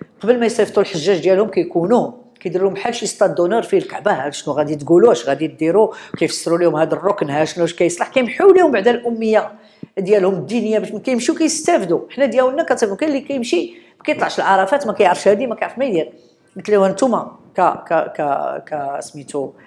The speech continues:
كوزاره ديال الاوقاف والشؤون الاسلاميه اللي مسؤولين على محاربه الاميه في مشمولها، خصكم تحاربوا كذلك الاميه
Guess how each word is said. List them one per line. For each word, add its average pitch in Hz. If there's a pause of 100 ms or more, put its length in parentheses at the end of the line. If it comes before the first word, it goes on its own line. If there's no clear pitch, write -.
(440)
كوزاره 135
ديال 139
الاوقاف 170
والشؤون -
الاسلاميه 147 (420)
اللي 170 (120)
مسؤولين 196
على 143 (200)
محاربه 185
الاميه 208 (600)
في 190
مشمولها، 143 (200)
خصكم -
تحاربوا 175
كذلك 139
الاميه 147